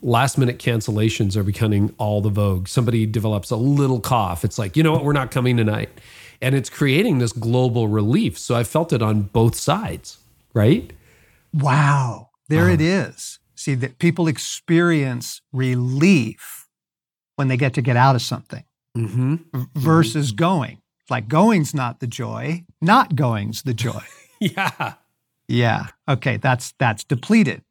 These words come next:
Speaker 2: That's depleted reserves there.
Speaker 1: So how do you rebuild social, um,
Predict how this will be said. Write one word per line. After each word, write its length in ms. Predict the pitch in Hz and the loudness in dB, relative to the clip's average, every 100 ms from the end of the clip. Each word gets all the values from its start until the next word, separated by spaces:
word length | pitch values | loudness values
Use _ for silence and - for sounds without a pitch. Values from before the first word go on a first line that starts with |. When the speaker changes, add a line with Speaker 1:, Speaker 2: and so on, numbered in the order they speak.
| - | -8
Speaker 2:
That's 240 | 123 107 | -8 -8
depleted 600 | - 113 - 156 139 139 | -8 -8 -2 2 4 2
reserves 720 | 131 127 - 110 101 - - - | 2 0 0 -4 -6 -12 -12 -10
there. 420 | 127 117 92 98 _ _ _ _ _ _ _ _ _ _ _ - | -4 0 0 -4 _ _ _ _ _ _ _ _ _ _ _ -12
Speaker 1:
So 160 | - | -2
how 240 | 151 120 254 | 0 0 0
do 80 | 269 | 2
you 160 | 247 | 2
rebuild 880 | 135 127 135 117 113 117 113 107 - - _ _ - | 2 2 2 2 2 2 2 -2 -6 -20 _ _ -18
social, 960 | - - 117 110 - 107 104 101 101 - _ _ _ _ _ _ _ - | -8 2 4 4 4 4 2 0 -4 -14 _ _ _ _ _ _ _ -14
um, 460 | 95 80 82 87 | -12 -12 -14 -18